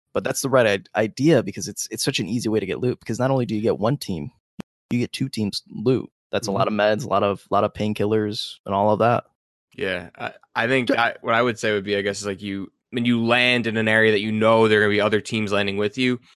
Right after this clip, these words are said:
Speaker 3: you kinda gotta have to land as close as possible, because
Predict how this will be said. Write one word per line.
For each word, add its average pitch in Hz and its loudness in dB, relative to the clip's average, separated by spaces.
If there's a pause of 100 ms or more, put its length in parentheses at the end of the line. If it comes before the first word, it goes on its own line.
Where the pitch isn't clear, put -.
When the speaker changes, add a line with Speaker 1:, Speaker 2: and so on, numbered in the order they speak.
Speaker 3:
you 113 -8
kinda 131 2
gotta 123 2
have 117 0
to 120 0
land 110 2
as 101 -2
close 113 -2
as 98 -12
possible, 107 -4
because 98 -4